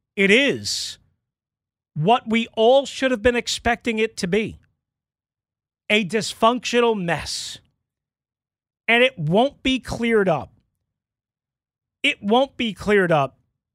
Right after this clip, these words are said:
anytime soon and anytime, unfortunately,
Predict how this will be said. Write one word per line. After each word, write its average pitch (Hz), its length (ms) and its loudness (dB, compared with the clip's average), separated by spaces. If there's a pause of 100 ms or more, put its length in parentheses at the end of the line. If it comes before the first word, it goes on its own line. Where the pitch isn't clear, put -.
(480)
anytime 220 580 0
soon 151 440 -2
and 165 300 -8
anytime, 151 600 -2
unfortunately, 123 920 -6